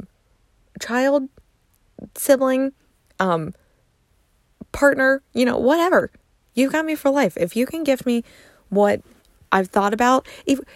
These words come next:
it's like, if you can Google brain me, if you can just, like, pick it out of my brain and I haven't even said it, that's it.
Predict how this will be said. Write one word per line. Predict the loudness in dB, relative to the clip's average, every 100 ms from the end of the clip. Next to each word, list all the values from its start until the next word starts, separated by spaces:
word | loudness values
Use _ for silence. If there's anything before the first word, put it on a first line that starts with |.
| -2
it's | 0 2
like, | -2 0
if | -2 0
you | 0
can | 0 -2 -2
Google | 0 0 4 2 2
brain | 2 2 2 0
me, | 0 -2 -6 _ _ _ _ _ _ -8
if | 0
you | 2 2
can | 0
just, | -2 0
like, | 0 0 -4 _ _ _ _ _ -4
pick | 2 4
it | 4
out | 2
of | 2
my | 0
brain | 2 2
and | 2 2
I | 2
haven't | 0 0
even | -2 -2
said | 0 4 4
it, | 4 0 _ _ _ _ _ _ _ _ _ _
that's | -10 -6 -4
it. | -4